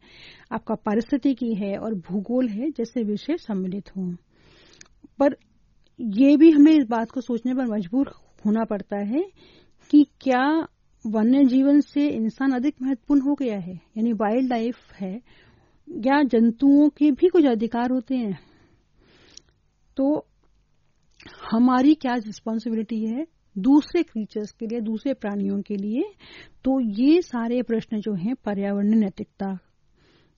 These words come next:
का जो issue है उस पर दबाव डाल रहे हैं कि क्या सिर्फ हमें अपनी भलाई देखनी है या हमें पर्यावरण का जो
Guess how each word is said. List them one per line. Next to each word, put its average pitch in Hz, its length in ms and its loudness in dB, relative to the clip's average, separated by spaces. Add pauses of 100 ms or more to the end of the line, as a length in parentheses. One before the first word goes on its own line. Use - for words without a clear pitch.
(120)
का 220 80 0
जो 202 200 -2
issue 226 300 -4
है 262 140 -2
उस 233 340 -8
पर 311 220 -4 (500)
दबाव 214 320 -8
डाल 214 220 -8
रहे 233 140 -10
हैं 285 340 -4 (420)
कि 262 100 -8
क्या 277 300 -4
सिर्फ 294 260 -6
हमें 247 240 -2
अपनी 247 280 -2
भलाई 254 280 -2
देखनी 262 460 -4
है 302 80 -4 (120)
या 226 200 -8
हमें 214 260 -10
पर्यावरण 190 600 -12 (920)
का 220 240 -6 (140)
जो 233 480 -4